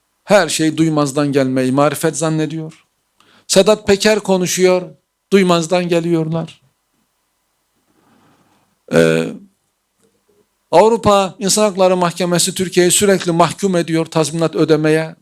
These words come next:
duymazdan geliyorlar. Halbuki kendi, kendilerinin imzası var. Avrupa İnsan Hakları Mahkemesi Türk mahkemelerin üstündedir.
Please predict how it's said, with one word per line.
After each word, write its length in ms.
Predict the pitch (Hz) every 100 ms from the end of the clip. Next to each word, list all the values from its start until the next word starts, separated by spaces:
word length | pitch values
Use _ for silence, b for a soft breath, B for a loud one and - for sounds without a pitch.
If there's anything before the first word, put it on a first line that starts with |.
| _
duymazdan 500 | 151 160 156 156 165
geliyorlar. 680 | 156 165 170 156 160 165 - _ _ _ _ _ _ _ _ _ _ _ _ _ _ _ _ _ _ _
Halbuki 500 | 160 202 190 165 190
kendi, 320 | 190 185 208
kendilerinin 520 | - 180 190 190 202
imzası 480 | 196 180 180 170 -
var. 300 | 170 135 - _
Avrupa 420 | 156 190 196 190
İnsan 240 | 185 165 196
Hakları 340 | 196 175 165
Mahkemesi 760 | 160 151 - 160 147 - 180 185 _ _ _ _ _ _ _ _ _ _ _ _ _ -
Türk 200 | 240 196
mahkemelerin 720 | 185 - 185 185 180 180 180
üstündedir. 960 | 151 - 170 156 143 113 - - -